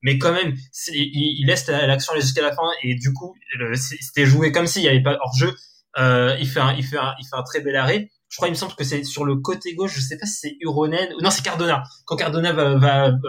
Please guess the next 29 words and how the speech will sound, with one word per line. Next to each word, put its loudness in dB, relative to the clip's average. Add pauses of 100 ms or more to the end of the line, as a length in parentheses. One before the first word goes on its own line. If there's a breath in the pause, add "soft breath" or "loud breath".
part -6
tout -16
seul -2
à, 0
à -2
gauche -2 (560 soft breath)
et, 4
euh, 8 (340 loud breath)
et -8
après -10
cette -6 (340)
grosse -4
occasion -4
de -2
Pierre -6
Gabriel, -6
quand -4
même, -4
on -2
a, -8
on -14
a -14
serré, -6
on -4
a, -6
on -10
a -10
vraiment -4
serré -10